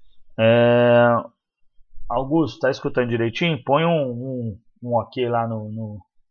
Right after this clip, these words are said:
ou aqui no, pode, põe aqui no chat, pode pôr aqui no chat. Entendeu? Ah, beleza, isso aí.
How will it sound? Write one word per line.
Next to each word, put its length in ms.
ou 180
aqui 340
no, 160
pode, 300
põe 160
aqui 120
no 100
chat, 500
pode 240
pôr 100
aqui 160
no 80
chat. 420
Entendeu? 340
Ah, 160
beleza, 500
isso 160
aí. 260